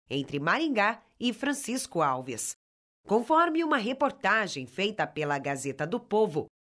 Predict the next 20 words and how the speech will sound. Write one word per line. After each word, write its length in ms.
o 120
governo 480
federal 500
estima 580
que 160
a 60
licitação 720
para 240
as 160
obras 420
seja 340
feita 460
somente 580
em 140
dois 240
mil 180
e 60
vinte 320
e 60
um 180